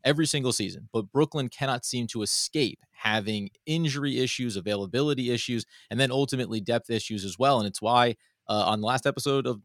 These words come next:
Locked On Nets, I advocated for shutting down Kevin Durant, Seth Curry, Bruce Brown, Goran Dragic,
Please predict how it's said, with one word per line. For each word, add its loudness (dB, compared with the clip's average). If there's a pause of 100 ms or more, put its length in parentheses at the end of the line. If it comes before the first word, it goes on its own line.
Locked 2
On 0
Nets, 0
I 2
advocated -2
for -2
shutting -2
down -2
Kevin -2
Durant, -2
Seth -2
Curry, 0
Bruce -2
Brown, 0
Goran 0
Dragic, 0